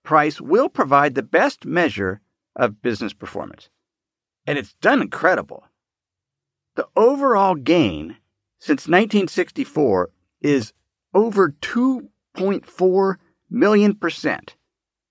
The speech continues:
Equates to twenty point five percent annualized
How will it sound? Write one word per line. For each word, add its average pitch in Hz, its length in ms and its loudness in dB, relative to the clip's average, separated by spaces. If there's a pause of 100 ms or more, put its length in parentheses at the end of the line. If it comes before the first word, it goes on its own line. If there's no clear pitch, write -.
(800)
Equates 190 360 0
to 160 280 2 (140)
twenty 214 480 0
point 170 440 -2
five 127 680 0
percent 87 460 -6 (380)
annualized 104 760 2